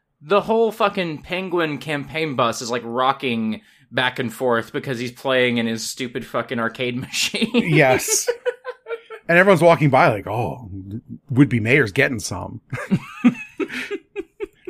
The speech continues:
Speaker 2: He is not. He is not
Speaker 1: He's
Speaker 2: getting
Speaker 1: not.
Speaker 2: some.
Speaker 1: <sighs> Um,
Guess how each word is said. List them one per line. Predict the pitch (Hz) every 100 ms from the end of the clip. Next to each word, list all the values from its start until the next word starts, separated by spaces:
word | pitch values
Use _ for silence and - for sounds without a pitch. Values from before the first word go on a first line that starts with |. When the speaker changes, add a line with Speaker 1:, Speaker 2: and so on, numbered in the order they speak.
| - _ - _ _
Speaker 2:
He | - 123
is | 104
not. | 98 87 - -
He |
is | 127
not | 120 135
Speaker 1:
He's | 131
Speaker 2:
getting | 110
Speaker 1:
not. | 123 113
Speaker 2:
some. | 95 95 110 - - - - - _ _ _ _ _ _ _ _ _ _ _ _ _ _ _ _ _ _ _
Speaker 1:
<sighs> | 180 156 127 113 - _ _ _ _ _ _ _ _
Um, | 135 139 123 113 107 98 98